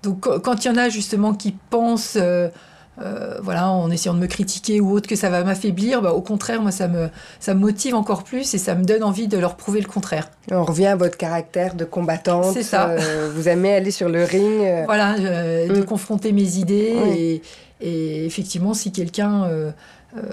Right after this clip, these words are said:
Speaker 1: voilà, n'est, n'est pas d'accord, on est là pour le débat. Et après, euh, c'est, c'est encore une fois, c'est, c'est la démocratie. Mais, euh, moi, je, voilà, j'irai au bout de, de, de mes convictions et je les défendrai jusqu'au bout, ouais.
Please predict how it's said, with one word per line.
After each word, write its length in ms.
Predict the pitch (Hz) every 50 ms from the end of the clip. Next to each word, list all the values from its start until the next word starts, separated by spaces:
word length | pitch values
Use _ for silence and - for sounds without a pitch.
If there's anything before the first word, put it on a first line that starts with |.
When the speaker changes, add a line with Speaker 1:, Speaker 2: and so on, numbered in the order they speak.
| - - -
Speaker 1:
voilà, 220 | - 170 175 185 180
n'est, 160 | 170 160 160
n'est 140 | 170 170 165
pas 160 | - 185 180
d'accord, 300 | 180 170 180 214 202 190
on 100 | 185 165
est 100 | 165 170
là 100 | 170 180
pour 160 | 180 180 170
le 100 | 160 156
débat. 380 | 147 165 165 208 262 285 214 170
Et 320 | 160 147 123 139 - -
après, 340 | - - - - 202 196 185
euh, 340 | 185 185 185 - - - -
c'est, 260 | 185 - - 196 190 175
c'est 120 | 151 175
encore 220 | 165 - 170 156
une 80 | 160 160
fois, 180 | - - 190 185
c'est, 160 | - 190 185
c'est 160 | 185 - 180
la 100 | 175 165
démocratie. 640 | 165 180 185 180 185 - 185 180 - - 254 262
Mais, 200 | 262 220 180 170 - - - - - - - - -
euh, 180 | - - 175 - 202 - - - - - - - 214
moi, 180 | 214 214 220 226
je, 160 | 214 185 190
voilà, 340 | 175 170 165 180 170 156 156
j'irai 260 | 147 180 180 180 196
au 80 | 202
bout 280 | 185 170 185 214 247 247
de, 340 | 208 202 170 170 170 160 165 - - - - - - - _ -
de, 320 | 214 180 202 190 165 160
de 400 | 160 156 156 156 175 208 180 170
mes 140 | 202 208 208
convictions 680 | 208 220 220 202 208 202 196 - - - 226 233 254 247
et 100 | 202 170
je 40 | 156
les 120 | 180 170
défendrai 420 | 170 180 185 - 175 175 190 202
jusqu'au 320 | 190 196 196 190 - 202 180
bout, 140 | 175 180 165
ouais. 180 | 160 165 160